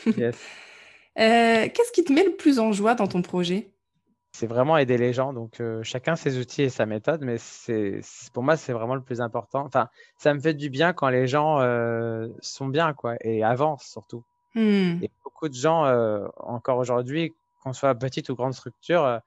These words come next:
Speaker 1: E S S ou pas, euh, on, on a besoin un peu de recul ou d'un peu d'aide extérieure. Et,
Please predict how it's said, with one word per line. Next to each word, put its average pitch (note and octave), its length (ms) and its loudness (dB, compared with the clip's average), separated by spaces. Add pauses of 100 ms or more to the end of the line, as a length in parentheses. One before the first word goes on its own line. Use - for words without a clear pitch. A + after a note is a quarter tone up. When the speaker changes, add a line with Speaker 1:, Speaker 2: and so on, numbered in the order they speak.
(340)
Speaker 1:
E A2+ 40 -2
S A#2 180 -2
S C3 180 -2
ou A#2+ 60 -12
pas, D3 380 4
euh, G#2 460 2 (260)
on, A2+ 100 -8
on A#2+ 60 -4
a B2 80 0
besoin C#3 360 2
un C#3+ 80 4
peu C#3 160 -4
de B2+ 60 -4
recul C3+ 380 -4
ou B2 100 -4
d'un B2 140 0
peu B2 160 -8
d'aide B2+ 200 2
extérieure. B2 540 0
Et, A#2 260 -2